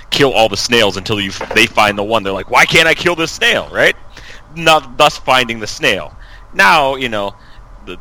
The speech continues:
the world is mad at the snail because they can't kill this thing that's coming for their children. Now, now the world is against it. Now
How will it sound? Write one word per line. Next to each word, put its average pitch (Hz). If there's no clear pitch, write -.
the 117
world 131
is 107
mad 120
at 110
the 113
snail 131
because 120
they 113
can't 131
kill 123
this 107
thing 120
that's 92
coming 120
for 110
their 98
children. 78
Now, 120
now 123
the 117
world 139
is 110
against 143
it. 95
Now 113